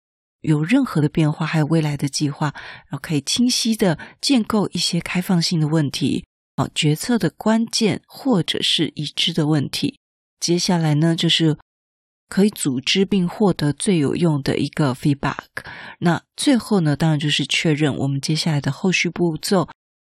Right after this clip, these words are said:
例如待办事项，包括下一个里程碑或者是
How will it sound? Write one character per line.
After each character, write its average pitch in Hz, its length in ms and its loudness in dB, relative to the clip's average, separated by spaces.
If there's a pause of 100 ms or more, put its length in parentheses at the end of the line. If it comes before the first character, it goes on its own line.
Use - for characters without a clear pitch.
(320)
例 180 180 2
如 143 200 0
待 190 160 0
办 170 220 2
事 196 180 0
项， 180 320 0 (220)
包 214 120 0
括 220 300 2 (140)
下 294 260 2
一 208 40 4
个 151 120 0
里 147 140 2
程 139 280 -2
碑 156 160 2
或 170 240 2
者 143 200 -2
是 160 280 2